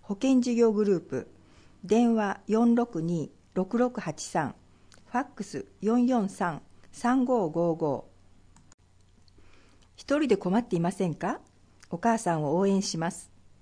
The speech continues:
産後ケア事業。出産後、自宅に帰っても手伝ってくれる人がいない。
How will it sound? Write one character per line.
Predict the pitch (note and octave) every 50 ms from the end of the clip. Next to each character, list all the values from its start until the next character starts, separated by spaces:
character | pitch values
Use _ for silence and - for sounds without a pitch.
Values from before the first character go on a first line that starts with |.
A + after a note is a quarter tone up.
| - - - - - - - _ -
産 | - - A#3+ B3 B3+ B3
後 | A#3+ A#3+ A#3
ケ | A#3+ A3+ G#3+
ア | G#3 G3
事 | E3 F3+ F3+
業。 | D#3+ D#3 C#3+ B2+ - - - - _ - - - - - - - - - - - _ _ _ _
出 | - - - G#3
産 | G3+ - - B3+ C4 B3+ A#3+
後、 | A#3 A#3 A3 G#3+ - - - -
自 | - E3+ F3
宅 | A#3+ C4 C4 C4 C4
に | B3+ B3+
帰 | - B3 A#3 A#3
っ | A#3
て | A#3 - E3
も | D3+ C#3 B2 - - -
手 | - G3
伝 | G3 - G#3+ C4 D4+
っ |
て | D4 - A3+
く | - G#3
れ | F#3+ F#3
る | F3+ E3+
人 | - - D#3 C#3
が | C#3 C3+
い | C3+
な | C#3+ D#3 E3 D3+
い。 | A2